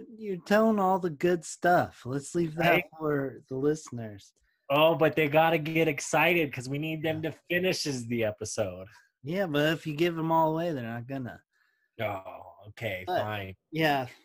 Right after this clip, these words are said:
Speaker 1: I mean, we're, we're just gonna jump, not take very long today, but just jump right into it. But if you guys could, when you listen, please rate and review the podcast. That helps us out, lets us know how we're doing, and if we need to make any changes.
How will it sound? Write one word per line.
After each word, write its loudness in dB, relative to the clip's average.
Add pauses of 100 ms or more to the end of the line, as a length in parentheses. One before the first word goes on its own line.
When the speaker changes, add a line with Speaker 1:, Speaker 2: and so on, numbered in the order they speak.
(340)
Speaker 1:
I -2
mean, 2
we're, 4
we're 0
just -8
gonna -2
jump, -6 (880)
not -4
take -2
very -2
long -4
today, -6
but -4
just -8
jump -4
right -4
into -4
it. -10
But 0
if -4
you 0
guys 0
could, 2
when 2
you 2
listen, 2
please 2
rate 2
and -4
review -2
the -10
podcast. -6
That -8
helps -10 (160)
us -8
out, -2
lets -8
us -8
know -6
how -6
we're -10
doing, -8 (840)
and -4
if -6
we -6
need -4
to -4
make -6
any -4
changes. -4